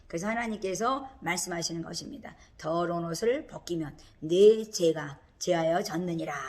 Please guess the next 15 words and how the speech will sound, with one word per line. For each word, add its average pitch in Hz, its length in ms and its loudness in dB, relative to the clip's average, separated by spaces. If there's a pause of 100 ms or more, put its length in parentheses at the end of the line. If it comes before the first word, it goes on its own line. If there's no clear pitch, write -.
이렇게 151 160 -10
말씀하시죠. 156 680 -8 (260)
그래서 208 480 -2 (360)
예수 196 500 2
그리스도와 180 380 0
함께 247 640 0
죽고 - 540 2 (100)
함께 247 340 -4
산 202 260 -4
자로서 190 600 -2 (320)
그리스도의 185 440 -2
옷을 220 460 0 (340)
입었느니라 170 920 -2
이렇게 190 160 -6
말씀하시죠. 170 680 -2